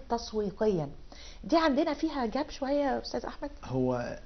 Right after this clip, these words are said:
Speaker 2: المشكلة إن دي عندنا فيها مشكلة،
Speaker 1: مم.
Speaker 2: لأن إحنا عندنا للأسف عايزين شوية الأخلاق شوية نظبطها.
Speaker 1: مم.
Speaker 2: آه، يعني لو إحنا هنتأسى بأخلاق الرسول عليه الصلاة
Speaker 1: عليه
Speaker 2: والسلام،
Speaker 1: الصلاة والسلام.
Speaker 2: لما كان بيتاجر كان اسمه الصادق الأمين،
Speaker 1: مم.
Speaker 2: يعني،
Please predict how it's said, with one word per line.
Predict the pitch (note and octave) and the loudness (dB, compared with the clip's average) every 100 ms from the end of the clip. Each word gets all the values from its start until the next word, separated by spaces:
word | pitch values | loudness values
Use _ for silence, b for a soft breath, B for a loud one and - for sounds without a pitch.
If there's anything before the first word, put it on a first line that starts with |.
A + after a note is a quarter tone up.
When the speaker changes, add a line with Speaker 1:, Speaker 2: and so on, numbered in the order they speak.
| - - | -16 -4
Speaker 2:
المشكلة | C3+ B2+ - E3 | 0 2 2 6
إن | D3 B2 | 8 8
دي | A#2+ E3+ | 6 4
عندنا | D3 B2+ D3 F3 | 4 2 4 2
فيها | C3+ D#3 C#3+ B2 - | 2 4 6 4 0
مشكلة، | A2+ - C#3 A#2 E2 - | -2 6 8 8 8 0
Speaker 1:
مم. | F#3 F3 - - - | -4 -4 -12 -12 -4
Speaker 2:
لأن | A2+ A2+ A#2 | 0 4 4
إحنا | C3 C3+ B2 | 4 4 4
عندنا | A2 A2+ C3 | 2 2 2
للأسف | A2+ B2 | 2 0
عايزين | B2 G#2+ B2+ A#2 - | 0 2 2 0 0
شوية | C3 B2 - | 4 4 2
الأخلاق | - - - C#3 B2 | -8 -8 4 8 8
شوية | A2 B2+ | 8 4
نظبطها. | B2 A2 G2+ A2+ B2+ - F2+ | 4 2 6 8 8 6 -6
Speaker 1:
مم. | F3 D#3+ B B B | -6 -6 B B B
Speaker 2:
آه، | - G2+ G#2 G#2 | -4 0 2 2
يعني | G#2 G#2+ A2 | 2 2 2
لو | A#2+ | 4
إحنا | B2+ A#2 | 4 2
هنتأسى | - C3 - A#2 | 4 2 4 0
بأخلاق | F#2+ - B2+ A#2+ | 0 0 4 4
الرسول | A#2 - | 4 0
عليه | A#2+ | -2
الصلاة | A#2+ B2 | -2 -4
Speaker 1:
عليه | G#2+ A2+ | -2 4
Speaker 2:
والسلام، | A2+ C3 | 10 10
Speaker 1:
الصلاة | B2 - | 8 0
والسلام. | - - A2 | -4 0 4
Speaker 2:
لما | A2 | 6
كان | A2 C#3 | 8 8
بيتاجر | A#2+ A2+ C3 B2+ A#2 | 8 8 8 8 6
كان | - G#2+ | 6 0
اسمه | G#2 - | 0 -2
الصادق | A2+ - C3 A2+ | -4 4 4 4
الأمين، | - G#2+ A#2+ A2+ | 2 4 6 6
Speaker 1:
مم. | F2+ | 4
Speaker 2:
يعني، | F2 G#2 G2 | -2 -2 -4